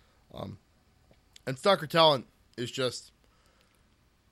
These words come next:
why ha-, do they have these things on separate? Like, you know, like, I feel like they just make a big master list of all the talents and, like,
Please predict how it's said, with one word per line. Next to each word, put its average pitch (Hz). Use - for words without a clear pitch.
why 196
ha-, 190
do 156
they 160
have 147
these 131
things 123
on 123
separate? -
Like, 110
you 110
know, 101
like, 98
I 139
feel 185
like 190
they 185
just 175
make 160
a 143
big 147
master 143
list 135
of 117
all 170
the 165
talents 143
and, 123
like, 117